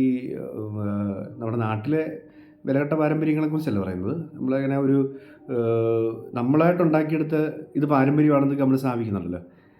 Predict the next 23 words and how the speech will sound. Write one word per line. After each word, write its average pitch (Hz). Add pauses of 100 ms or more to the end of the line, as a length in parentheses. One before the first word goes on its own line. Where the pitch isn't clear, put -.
(180)
കഴിഞ്ഞ 127
വർഷം 135
തുടങ്ങി 127 (520)
ഈ 135
വർഷം 135
കഴിഞ്ഞ് 123
അടുത്ത 117
വർഷം 120
ആകുമ്പോൾ 113
അത് 113
പാരമ്പര്യമായി. 95 (300)
അത്തരത്തിലുള്ള 165
പാരമ്പര്യത്തെക്കുറിച്ചല്ല 170
പറയുന്നത്. 107 (540)
അപ്പോസ്തലന്മാരിൽ 185
നിന്നും 156 (680)
കൈമുതലായി 139 (140)
സഭയ്ക്ക് 123
ലഭിച്ച, 110 (1040)
ആ, - (580)
പാ-, 113 (100)
പാഠങ്ങളും 120 (640)
അല്ലെങ്കിൽ 107